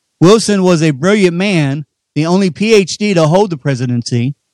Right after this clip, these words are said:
He was also an unpo-, uh, and this is very important.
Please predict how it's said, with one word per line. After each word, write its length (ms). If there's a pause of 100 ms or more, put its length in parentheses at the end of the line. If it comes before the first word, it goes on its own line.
(360)
He 120
was 160
also 640
an 160 (100)
unpo-, 560
uh, 140 (260)
and 220
this 180
is 100
very 260
important. 600